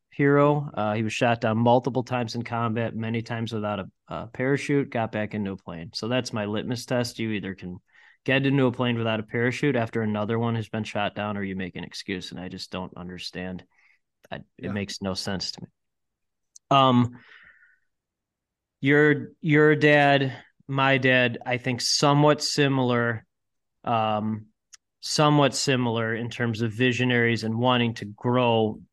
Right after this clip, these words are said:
Speaker 1: uh, wanting to grow business. My dad became, uh, attorney in Nuremberg trial, uh, Nazi war crime trial,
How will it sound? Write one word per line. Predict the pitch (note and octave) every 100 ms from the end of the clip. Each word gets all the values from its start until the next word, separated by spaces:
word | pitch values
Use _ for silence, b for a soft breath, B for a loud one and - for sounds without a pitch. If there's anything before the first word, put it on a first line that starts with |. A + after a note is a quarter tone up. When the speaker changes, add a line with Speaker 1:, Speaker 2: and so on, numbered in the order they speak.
| -
Speaker 1:
uh, | G#2+ G2+ G2 F#2 - - A#2
wanting | B2 A#2 A2
to | G#2+
grow | A#2 A2
business. | G2 A2+ -
My | A2+ B2+
dad | C3 B2+
became, | A#2+ - B2 A#2 G#2+
uh, | G2+ G2
attorney | - - C3 B2+
in | A2+
Nuremberg | A#2 A#2+ A#2+ B2 A#2
trial, | - B2 A#2+ A2+ G#2+ G#2+ b b b
uh, | G#2+ G#2+
Nazi | A#2 A#2 -
war | G#2+ A#2 A#2
crime | C3+ B2+
trial, | A#2+ C3 C3 C3 B2+ A#2+